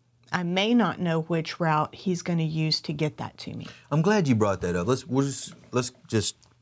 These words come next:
Speaker 1: <laughs>
Speaker 2: camp here for a minute and explain a few things.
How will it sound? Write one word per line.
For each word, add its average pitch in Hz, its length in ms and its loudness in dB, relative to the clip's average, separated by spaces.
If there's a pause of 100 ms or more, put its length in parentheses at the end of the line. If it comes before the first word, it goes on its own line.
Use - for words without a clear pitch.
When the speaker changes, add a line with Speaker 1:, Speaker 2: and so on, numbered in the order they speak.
(260)
Speaker 1:
<laughs> 247 640 2
Speaker 2:
camp 127 360 0
here 101 180 2
for 95 260 0
a 92 40 2
minute 95 340 2
and 95 100 -4
explain 101 380 0
a 87 80 0
few 87 180 -6
things. 76 360 -12